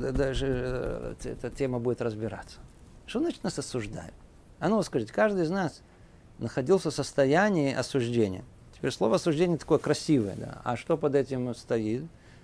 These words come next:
Да по-простому, нас кто-то там и, и, и раскритиковал, сказал, нас, э, хотел нам подправить, исправить, указал на наши неправильные поступки, слова, поведение. Э, какая наша реакция была? Или бы ты сказал: «Ты не прав».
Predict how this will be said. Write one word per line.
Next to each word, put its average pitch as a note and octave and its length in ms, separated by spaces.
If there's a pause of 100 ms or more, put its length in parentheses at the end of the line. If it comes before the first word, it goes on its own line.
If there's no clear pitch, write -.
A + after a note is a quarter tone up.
Да D#3 160
по-простому, G#3 640
нас D3+ 200
кто-то E3 260
там D3+ 300
и, C3 140 (500)
и, A2 540
и - 20
раскритиковал, E3 1000
сказал, D3+ 680
нас, C#3 300
э, C3+ 1040
хотел C3+ 300
нам D3 160
подправить, F#3+ 600
исправить, D3 520
указал C3+ 360
на C#3+ 100
наши C#3+ 280
неправильные D3 600 (380)
поступки, E3 720
слова, F3+ 540
поведение. F3+ 840
Э, F#3 800
какая G4 320
наша F3+ 320
реакция C3+ 400
была? G#2 200 (240)
Или G#3 200
бы F3+ 80
ты F3 60
сказал: C3 260
«Ты F#3 200
не A4 120
прав». - 340